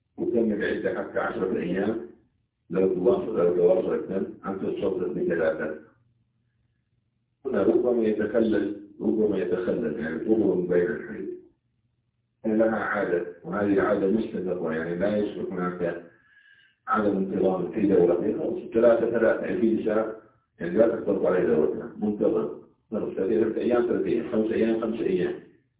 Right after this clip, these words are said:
في نساء يصير عندهم عدم انتظام دورة. يعني هناك نساء يعني منتظمة، منتظمة دورتها. خمس، خمسة أو ستة، تعرف عن خمسة أو ستة.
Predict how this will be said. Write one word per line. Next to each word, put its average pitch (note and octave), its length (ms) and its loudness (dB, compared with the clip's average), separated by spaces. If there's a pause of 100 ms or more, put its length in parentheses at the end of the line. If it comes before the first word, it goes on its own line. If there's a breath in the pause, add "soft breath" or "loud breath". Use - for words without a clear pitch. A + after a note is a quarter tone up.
(840)
في A2 60 -4
نساء G2+ 400 0
يصير - 180 0
عندهم F2+ 200 -4
عدم - 180 -6
انتظام A3+ 460 -4
دورة. - 380 0 (840)
يعني D#2 400 -4
هناك G2 260 0
نساء G2 340 0
يعني - 460 -4
منتظمة، - 600 0
منتظمة - 580 0
دورتها. - 420 2 (520)
خمس، F2 220 -4
خمسة - 360 -2
أو - 140 4
ستة، - 340 -4
تعرف - 340 0
عن - 180 -8
خمسة G2 320 -2
أو - 140 2
ستة. - 400 -4